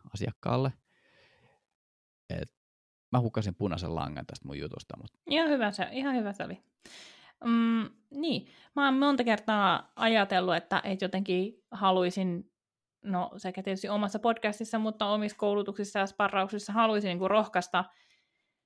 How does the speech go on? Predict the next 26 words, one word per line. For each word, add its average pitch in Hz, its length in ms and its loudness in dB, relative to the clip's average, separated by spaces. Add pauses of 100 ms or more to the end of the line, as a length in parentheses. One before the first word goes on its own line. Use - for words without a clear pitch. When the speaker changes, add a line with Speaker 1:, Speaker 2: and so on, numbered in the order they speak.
(280)
Speaker 2:
taidealan 233 440 8
yrittäjiä 196 580 4
siihen, 190 420 2
että, 185 380 0 (100)
et, 190 180 -2 (1120)
et 196 180 -4
jotenkin 240 500 2 (480)
luotettaisiin 277 680 2
siihen, 202 320 2
että 190 140 0
se 214 60 -2
meidän 220 260 4
tekninen 262 480 4
ja 180 80 4
taiteellinen 208 600 4
osaaminen 180 560 2
on 185 160 2
usein 196 580 2 (200)
paljon 233 540 8
paremmalla 175 520 6
tasolla, 165 440 4
kun 180 140 0
me 165 100 0
itsellemme 170 420 0
annetaan 165 400 0
kredittiä. - 680 0